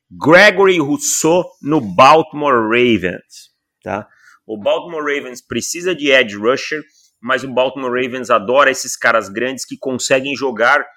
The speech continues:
em vários alinhamentos. O Rousseau, é, mostrou,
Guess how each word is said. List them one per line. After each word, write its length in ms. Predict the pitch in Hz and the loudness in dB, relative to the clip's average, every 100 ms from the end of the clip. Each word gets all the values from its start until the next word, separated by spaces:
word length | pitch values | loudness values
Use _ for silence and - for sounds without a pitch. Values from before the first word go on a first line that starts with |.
| _ - | _ -6
em 140 | 131 | -4
vários 400 | 98 127 156 143 | 2 2 2 0
alinhamentos. 920 | 135 135 135 120 104 90 - - - - _ _ _ | -2 -2 -4 -4 -4 -6 -10 -20 -20 -20 _ _ _
O 120 | 107 | -8
Rousseau, 600 | 110 - - 131 107 - _ _ _ | -6 -6 -2 2 0 -2 _ _ _
é, 600 | - 95 92 90 87 87 - _ _ _ _ _ _ _ _ _ - | -8 -4 -2 -2 -4 -6 -8 _ _ _ _ _ _ _ _ _ -10
mostrou, 880 | 131 131 - - 151 147 101 - | -4 -4 -4 -6 2 2 2 -4